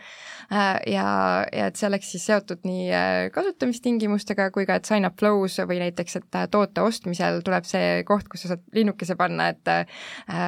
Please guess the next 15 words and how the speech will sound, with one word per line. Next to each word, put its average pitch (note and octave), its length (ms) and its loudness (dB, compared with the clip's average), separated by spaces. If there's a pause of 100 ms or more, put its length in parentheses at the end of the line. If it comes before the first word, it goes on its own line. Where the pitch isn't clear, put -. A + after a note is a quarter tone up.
et F3+ 80 -2
soovin F3+ 480 0
turunduskirju F#3 640 0
saada. F3+ 400 0 (540)
Äh, F#3+ 420 0
teine A#3 600 2 (100)
oluline G3+ 320 2
punkt G#3 340 -2
on F#3 140 0
siis F#3 160 -4
see, G#3+ 240 2
et, F3+ 140 -4 (100)
äh, F#3+ 140 2
oleksid - 340 -2
kõige - 220 0